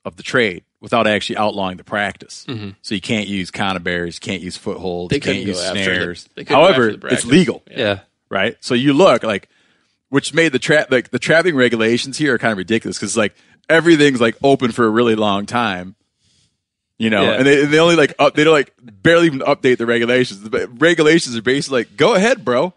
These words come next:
Speaker 1: Just can't use traps." <laughs> Because you're not gonna, like, you can
Speaker 2: Go
Speaker 1: use
Speaker 2: get
Speaker 1: live
Speaker 2: after it.
Speaker 1: traps, you know what I mean? So I'm filling out this form for Wyoming, getting my Wyoming,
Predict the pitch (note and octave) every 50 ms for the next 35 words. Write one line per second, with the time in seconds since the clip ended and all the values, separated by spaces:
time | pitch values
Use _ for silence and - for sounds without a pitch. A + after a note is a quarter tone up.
0 | _ - - - - B2+ B2 A#2+ A#2+ A2+ - - - D#3+ F#3+ G#3+ - _ - -
1 | - - - - - - - F3 - - - - - - - - - - - A#4+
2 | - - _ _ G4+ - _ _ _ - - B2+ - E3+ D3+ C3 A#2 - C#3+ D3+
3 | E3+ D#3+ D#3 D3+ D#3+ D#3 D3 C3+ C3+ B2 C#3 D3+ D#3+ E3 D3+ D3+ C3 C#3 C3+ C3
4 | B2+ C#3 D#3 D#3+ D#3+ D#3 - C3 G#2+ F#2+ F2+ - - - - G2 G2 F#2+ F#2 F#2
5 | F#2+ G2 G2+ A2+ B2+ D#3+ - _ _ _ _ _ _ _ _ _ _ _ _ -
6 | _ _ _ _ _ _ - - - - - - D3+ C#3 C3 A#2+ - E3 E3+ D#3+
7 | D3 C#3 A#2+ G#2+ G#2 - - - C#3+ D3 D3+ D3 B2+ A2 G2+ - A2+ G#2+ G#2 G#2+
8 | A2 A#2 B2 B2 A#2 G#2+ G2+ A#2 B2 A2 A2 G#2 G#2 G#2 G#2+ G#2+ A2 A2 A2 G#2+
9 | G#2 G2+ G2 G2 E2+